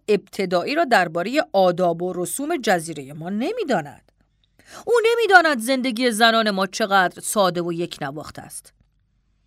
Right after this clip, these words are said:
من پیش بینی می‌کنم که زندگی با آن دریایی‌ها و آن گروه عجیب درون آن خانه روی تپه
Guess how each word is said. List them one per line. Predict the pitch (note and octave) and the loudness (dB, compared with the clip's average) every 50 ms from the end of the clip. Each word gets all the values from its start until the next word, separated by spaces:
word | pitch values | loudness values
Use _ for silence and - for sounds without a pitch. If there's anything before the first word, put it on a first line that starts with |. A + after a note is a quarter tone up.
| _ - - - - _ _ _ | _ -20 -20 -20 -20 _ _ _
من | C#4 C4+ C4+ C#4+ A#3+ F#3 E3 D3 D3 - | -4 2 4 4 4 4 0 -4 -10 -6
پیش | - G#3+ A3 - - | -4 -2 -2 -2 -2
بینی | - C4 C4+ D4+ E4+ | -2 -4 -2 -2 -2
می‌کنم | C#4+ G#3+ - - F#3+ F#3 F3+ F3 F3+ | -4 -4 -4 -4 -4 -4 -6 -6 -4
که | - B3+ | -4 -4
زندگی | A#3+ A3 D4+ D#4 D4+ C4+ D#4+ D#4+ C4 E4 F4+ | 0 0 0 0 0 0 -2 0 0 0 2
با | F4 F4 E4+ | 4 6 6
آن | E4+ - D#4+ E4+ E4 D4+ | 6 6 4 2 0 0
دریایی‌ها | D#4 E4 C#4+ D4 D4+ C#4+ C4 A#3 G#3+ G3+ G3+ F#3 F3 E3 D#3 C#3+ E3+ E3+ | -2 -2 0 2 2 2 2 0 -2 2 4 4 4 4 2 -2 -2 0
و | F#3+ | 0
آن | - - G#3 G#3+ G3+ F#3 F3 F3 E3+ D#3+ | 2 2 0 0 0 -2 -6 -8 -10 -10
گروه | D#3 F3+ F#3 F#3 F#3 E3+ E3 E3 D#3+ - - _ - | -10 -10 -8 -8 -8 -10 -10 -10 -10 -12 -12 _ -4
عجیب | E3+ E3+ D#3+ D#3+ F#3+ G#3 F#3 E3 F3+ F3 E3+ | -4 -4 -4 -4 -6 -6 -4 -4 -6 -6 -4
درون | F3 E3+ E3+ F3 E3+ E3 E3 | -4 -4 -4 -4 -6 -6 -6
آن | D#3+ E3 E3 D#3+ | -6 -8 -8 -10
خانه | - - - D#3 D#3+ E3+ E3 E3 E3 | -10 -8 -6 -6 -6 -6 -6 -8 -8
روی | E3 - F3 F3 F3 | -8 -6 -6 -8 -8
تپه | - - F#3+ F#3+ G3 _ - D4+ D#4+ G4+ | -4 -2 -2 -2 -2 _ -2 -2 -2 -2